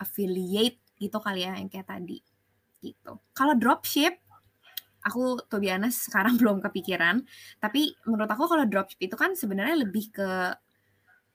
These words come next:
apa ya, menghindari kalian nyetok barang.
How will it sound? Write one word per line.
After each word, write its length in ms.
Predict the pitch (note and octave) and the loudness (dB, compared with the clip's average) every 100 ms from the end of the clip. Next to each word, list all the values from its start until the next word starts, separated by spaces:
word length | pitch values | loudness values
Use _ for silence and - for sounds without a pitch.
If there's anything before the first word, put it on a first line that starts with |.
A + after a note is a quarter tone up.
| _ _ _ _ | _ _ _ _
apa 180 | - A#3+ | -4 0
ya, 100 | B3 G#3+ | 2 4
menghindari 580 | A3 A3 A3+ G#3+ G#3 C#4+ | 6 6 6 4 2 2
kalian 320 | B3+ D4 C4+ | 2 2 2
nyetok 200 | B3+ - | -2 -4
barang. 360 | F3+ E3+ F3+ | -4 -2 -2